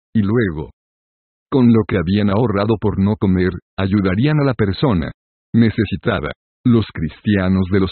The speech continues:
primeros siglos de la Iglesia no eran perfectos, por supuesto, pero le pertenecían al Rey de la Compasión, y lo demostraban a través de innumerables actos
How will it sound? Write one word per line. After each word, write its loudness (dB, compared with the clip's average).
primeros -2
siglos -2
de 0
la 0
Iglesia -2
no 0
eran 0
perfectos, -4
por 0
supuesto, -2
pero 2
le 2
pertenecían -2
al -2
Rey -2
de -2
la -2
Compasión, -2
y 2
lo 2
demostraban -2
a -2
través -4
de 2
innumerables 0
actos -2